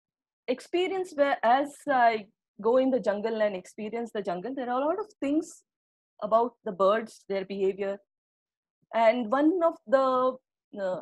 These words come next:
I can say phenomena of this birding is, uh, hunting parties,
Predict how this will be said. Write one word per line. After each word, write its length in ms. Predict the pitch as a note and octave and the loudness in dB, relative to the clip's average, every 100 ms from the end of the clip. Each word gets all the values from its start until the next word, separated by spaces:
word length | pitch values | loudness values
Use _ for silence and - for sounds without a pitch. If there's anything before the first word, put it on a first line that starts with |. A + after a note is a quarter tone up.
| - | -8
I 100 | A#3+ | -4
can 140 | D#4 | -2
say 120 | E4 E4 | -2 -2
phenomena 640 | C4 A#3 C#4 D4 B3+ C#4+ | 0 2 2 2 0 -2
of 120 | B3 | -4
this 240 | G#3+ A#3 - | -8 -10 -14
birding 460 | F3 G#3+ G#3 A#3+ C#4+ | -2 0 2 0 0
is, 220 | C4 C#4+ | -2 -4
uh, 200 | A3+ G#3 - - G#3+ | -6 -6 -8 -12 -4
hunting 400 | G#3+ A3 D4 D4 | -2 0 0 2
parties, 440 | C3 - - - | 0 0 -16 -20